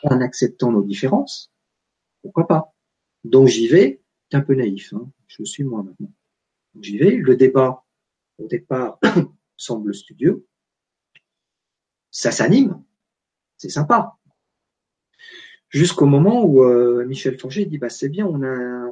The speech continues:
on a un sujet cobaye sous la main. Ce qui serait intéressant, c'est demander l'avis de monsieur Le Gall. Je ne dis pas d'être d'accord avec lui, mais d'au moins d'écouter ce qu'il nous raconte.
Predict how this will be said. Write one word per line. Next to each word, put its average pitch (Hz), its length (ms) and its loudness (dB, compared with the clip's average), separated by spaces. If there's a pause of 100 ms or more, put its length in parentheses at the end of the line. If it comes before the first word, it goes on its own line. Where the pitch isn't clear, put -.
on 131 140 -8
a 147 80 -2
un 139 80 -2
sujet 143 420 -6
cobaye 147 500 2 (1120)
sous - 240 -10
la 113 120 -2
main. 240 220 0 (380)
Ce - 80 -20
qui - 100 -16
serait - 180 -8
intéressant, 147 560 -4 (320)
c'est - 180 -2
demander 139 460 0
l'avis 127 320 -2
de 123 100 -4
monsieur 110 260 -6
Le 147 200 -2
Gall. 202 420 -4 (320)
Je - 160 -4
ne 139 60 4
dis 143 100 -2
pas 143 120 2
d'être 113 180 -2
d'accord 196 380 0
avec 123 260 -4
lui, 127 120 -18 (400)
mais 117 140 0
d'au 127 100 6
moins 160 160 4
d'écouter 143 400 -4
ce - 80 -10
qu'il 131 120 -6
nous 131 60 -4
raconte. 202 460 -6